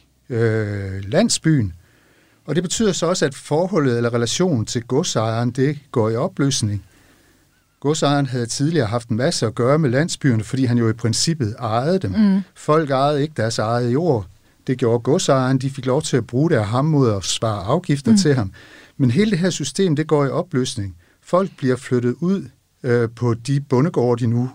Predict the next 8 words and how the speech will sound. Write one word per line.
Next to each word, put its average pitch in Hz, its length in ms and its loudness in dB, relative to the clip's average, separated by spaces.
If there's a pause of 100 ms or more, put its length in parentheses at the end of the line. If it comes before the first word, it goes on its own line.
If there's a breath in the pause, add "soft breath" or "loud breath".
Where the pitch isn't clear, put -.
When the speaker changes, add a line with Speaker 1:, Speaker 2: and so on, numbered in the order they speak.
Speaker 1:
får. 185 440 2 (840 soft breath)
Og, 147 520 4
øh, 135 520 2 (840)
skal - 160 -4
ligesom 180 220 0
klare 147 260 0
sig - 160 -4
selv. 135 280 -2